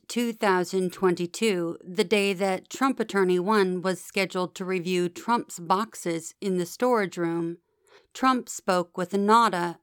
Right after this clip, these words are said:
on the phone at nine twenty-nine A M for approximately twenty-four seconds. Sixty-one.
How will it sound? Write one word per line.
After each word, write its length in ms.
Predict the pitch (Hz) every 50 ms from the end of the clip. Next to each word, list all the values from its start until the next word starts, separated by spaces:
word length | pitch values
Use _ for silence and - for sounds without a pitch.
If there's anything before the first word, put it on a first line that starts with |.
| _
on 140 | - 196 196
the 80 | 185 180
phone 560 | - - 240 240 226 190 175 170 170 175 170
at 160 | - 208 202 147
nine 380 | 185 196 190 190 208 220 233
twenty-nine 680 | 220 - 240 262 254 254 247 233 196 180 180 180 180
A 240 | 190 170 180 180 185
M 440 | 175 202 240 220 185 175 175 180 175 _ _ _ _ _ _ _ _ _
for 220 | - - 208 202
approximately 880 | 190 185 - - 196 190 190 - - - 190 190 185 - 185 185 185 175
twenty-four 800 | - - - - 247 240 226 - 247 240 - - 190 175 175 170
seconds. 800 | 175 - - 214 190 - - 170 170 165 165 160 - - - - _ _ _ _ _ _ _ _ _ _ _ _ _ _ _ _ _ _ _ _ _ _ _ _ _ _ _ _ _ _ _ _ _ _ _ _ _ _ _ _
Sixty-one. 920 | _ - - 277 269 - - - 254 247 214 208 185 175 165 156 151 151 147